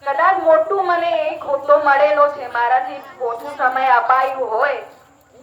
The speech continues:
પણ હું તમને એક બાહેધરી આપું છું કે મેં તમને જ્યારે પણ જરૂરત પડશે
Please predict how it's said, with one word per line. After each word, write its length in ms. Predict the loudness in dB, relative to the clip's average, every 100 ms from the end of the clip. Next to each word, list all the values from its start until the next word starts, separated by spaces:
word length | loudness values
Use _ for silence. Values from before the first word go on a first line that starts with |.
| -20 -20 -20 -20 -20 -20 -16
પણ 360 | 0 2 2 -2 -14 -20 _ -20 -20 _ -14
હું 140 | -6
તમને 260 | -4 0 0
એક 100 | 0
બાહેધરી 560 | 2 2 2 0 2 2
આપું 320 | 2 2 -6
છું 200 | -10 -12
કે 200 | -6 -4
મેં 340 | -4 -4 -4 -6 -12 -20 -20 -20 0
તમને 320 | 0 2 -2 0
જ્યારે 340 | 4 4 4
પણ 260 | 2 0 2
જરૂરત 480 | 0 2 0 -2 0
પડશે 400 | 0 -2 -4